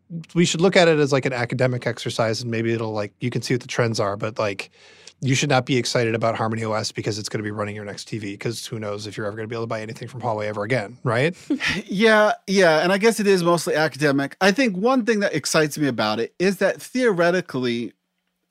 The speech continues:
Speaker 2: if a truly open source operating system, if it was really good and really useful, you can get some smart people,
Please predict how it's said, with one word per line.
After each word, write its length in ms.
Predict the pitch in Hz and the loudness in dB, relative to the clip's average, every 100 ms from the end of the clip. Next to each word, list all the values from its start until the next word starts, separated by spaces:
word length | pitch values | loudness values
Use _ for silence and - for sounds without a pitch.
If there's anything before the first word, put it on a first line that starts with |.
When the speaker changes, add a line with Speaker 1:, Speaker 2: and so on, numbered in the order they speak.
| _ | _
Speaker 2:
if 200 | 180 143 - | -2 -2 -2
a 100 | - | -2
truly 400 | - 247 226 175 | 0 2 4 4
open 280 | 160 170 160 | 2 0 -4
source 300 | 175 160 147 | -2 0 0
operating 500 | 135 - 117 110 107 | 0 0 -2 0 -4
system, 680 | - 104 - 95 92 110 - _ | -6 -8 -6 -4 -4 -8 -14 _
if 160 | 147 135 | -4 -2
it 100 | 170 | 0
was 180 | 160 135 | 0 0
really 220 | 160 196 | 0 0
good 440 | 151 147 120 117 - | 0 0 0 0 -6
and 180 | 131 123 | -4 0
really 240 | 135 180 180 | 0 0 0
useful, 760 | 147 156 - - 98 87 - _ _ _ _ _ _ _ _ - | -2 -2 -4 -10 -10 -10 -12 _ _ _ _ _ _ _ _ -10
you 200 | 117 175 | -2 0
can 300 | 202 175 156 _ _ _ _ | 2 0 -2 _ _ _ _
get 200 | - 170 | 0 0
some 140 | - 185 | 0 -4
smart 420 | - 180 185 - | 0 2 2 0
people, 560 | 180 160 131 131 151 | -2 0 0 0 -2